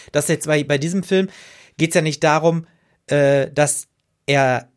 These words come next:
erzählt, was er gerade macht. Er kommentiert sich ja nicht selbst,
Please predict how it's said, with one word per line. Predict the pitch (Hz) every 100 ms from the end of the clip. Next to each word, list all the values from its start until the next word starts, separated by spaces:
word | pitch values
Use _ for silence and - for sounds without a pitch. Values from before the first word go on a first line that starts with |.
| _ -
erzählt, | 135 123 - 156 175 185 -
was | 139 151
er |
gerade | 127 117 107
macht. | 98 120 196 -
Er | -
kommentiert | - 147 135 - 170 -
sich | 135
ja | 127
nicht | 104
selbst, | 95 117 170 - -